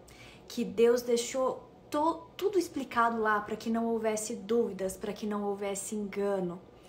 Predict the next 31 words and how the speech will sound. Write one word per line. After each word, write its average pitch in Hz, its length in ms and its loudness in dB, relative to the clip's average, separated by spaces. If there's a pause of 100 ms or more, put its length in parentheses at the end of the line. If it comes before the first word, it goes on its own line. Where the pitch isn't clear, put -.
(500)
E 226 160 2
esse 240 260 8
é 240 40 2
um 226 100 2
tema 226 320 2
que 226 140 -4
gera 226 420 4
muita 247 600 2
dúvida 202 360 0
nas 196 160 -4
pessoas. 175 680 -4 (480)
Mas 233 540 2 (520)
interessante, 320 760 4
porque 240 280 0
é 254 60 4
um 254 120 0
tema 277 420 0 (240)
muito 302 480 4
bem 247 180 0
explicado 214 560 0
na 185 100 2
Bíblia. 160 440 -6 (520)
E 226 140 4
hoje 262 240 8
nós 254 220 2
vamos 247 640 0
estudar - 280 -8
com 269 80 0
o 247 60 2
pastor 262 360 0
Bill. 214 360 -2